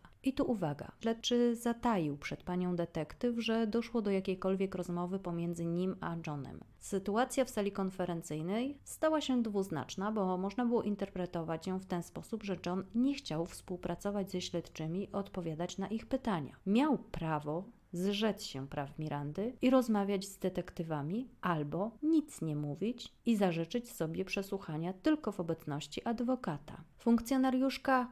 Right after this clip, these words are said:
mogła być świadoma tego, że John odmówił odpowiadania na pytania jej koledze i dlatego odczytała prawa Mirandy po raz kolejny,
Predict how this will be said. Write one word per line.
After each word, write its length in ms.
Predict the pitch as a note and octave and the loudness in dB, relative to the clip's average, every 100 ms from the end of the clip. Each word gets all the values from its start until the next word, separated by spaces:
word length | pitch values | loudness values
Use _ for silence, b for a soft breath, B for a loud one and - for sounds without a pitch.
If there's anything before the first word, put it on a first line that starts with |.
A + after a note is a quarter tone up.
| - | -4
mogła 540 | F3 E3 D#3+ F3 A3 A3+ | -2 0 0 2 4 4
być 220 | B3+ - | 2 -2
świadoma 600 | - - B3+ B3+ C4+ C#4 | -4 0 2 2 2 0
tego, 380 | C4+ A3 A#3+ A3+ | 0 0 2 0
że 240 | A3 G#3+ A3 | 0 0 2
John 200 | G#3+ G#3 | 0 2
odmówił 600 | A#3 A3+ A3+ G3 E3+ D#3 - | 4 8 8 8 2 -2 -4
odpowiadania 800 | D#3+ - E3 F3 E3 E3+ E3+ E3 | -6 -4 -2 0 0 0 0 -2
na 120 | D#3+ | -4
pytania 440 | E3 - E3+ E3+ | -6 -4 -2 0
jej 180 | E3 E3 | -2 -4
koledze 460 | - E3 D#3 - A3 | -2 0 0 0 -2
i 140 | G#3+ | 0
dlatego 440 | F#3 F#3 G3 F#3+ | -2 0 0 0
odczytała 520 | - - F#3+ F#3+ F#3+ F3+ | -4 -8 -4 0 0 0
prawa 300 | F#3 F3 E3+ | -2 -2 0
Mirandy 420 | F3 E3+ F3+ F3 | 0 0 -2 -2
po 140 | E3+ | -4
raz 180 | E3 - | -6 -6
kolejny, 540 | - D#3+ D3 D#3 A3 | -4 -2 0 -2 -2